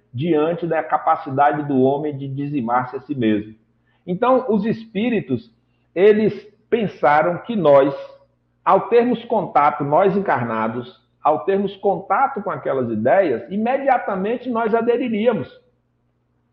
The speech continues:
Os es-, o Kardec chega a dizer que o espiritismo vai ser debatido nas esquinas, vai ser um objeto de diálogo nas ruas, nas rodas de conversa, et cetera.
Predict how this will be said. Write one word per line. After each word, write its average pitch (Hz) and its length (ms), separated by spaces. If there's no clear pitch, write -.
Os 220 220
es-, 240 240
o 202 120
Kardec 202 480
chega 254 240
a 240 40
dizer 190 480
que 240 60
o 226 40
espiritismo 226 540
vai 226 140
ser 226 120
debatido 233 560
nas 226 220
esquinas, 208 680
vai 175 140
ser 185 360
um 170 140
objeto 185 500
de 185 120
diálogo 190 520
nas 196 240
ruas, 185 400
nas 170 200
rodas 196 280
de 190 80
conversa, 185 720
et 196 180
cetera. 202 460